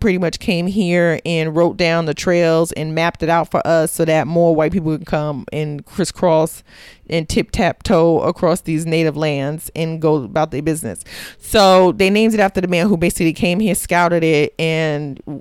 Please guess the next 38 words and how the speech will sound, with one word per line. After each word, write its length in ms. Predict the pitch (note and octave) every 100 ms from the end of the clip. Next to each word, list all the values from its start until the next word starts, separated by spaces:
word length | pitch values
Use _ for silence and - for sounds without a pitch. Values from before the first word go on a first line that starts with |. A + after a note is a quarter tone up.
| -
took 180 | - A#3+
it 80 | F3
back 220 | E3+ D#3
to 80 | -
them 160 | E3+
so 100 | D#3+
they 120 | D#3+ E3
knew 180 | E3+
how 180 | F#3 E3
to, 160 | C#3+ D3+
like, 280 | C#3+ D#3+ C3+ - -
keep 200 | - E3+
going 200 | E3 D#3+
to 100 | D#3+
the 40 |
west. 280 | C3 G2 - - _ _ _ _ _ _ _ _ - - -
Then 180 | A#3+ B3+
they 120 | A3+
said 300 | - G3 F#3
that, 340 | F3 D#3+ - _ - - -
that 280 | - F#3 F3+
the 80 | D#3
people, 480 | - A3 A3 F3 E3+
the 100 | E3
natives 560 | F3 G3 F#3+ E3+ E3
who 180 | - F3+
lived 380 | E3 G3 A#3 G#3+
there, 340 | F3 D3 C#3+
were 140 | D#3 D#3+
several 460 | - - G#3 G3+
different 300 | G3+ F#3+ E3+
tribes 380 | - D#3+ D3+ D#3
that 120 | D#3+
lived 240 | C#3+ D#3 D3+
on 140 | D3
this 120 | D3+
particular 500 | - D#3+ D#3+ D3+ D3 C#3+
land. 500 | C#3+ C#3+ C#3 C#3+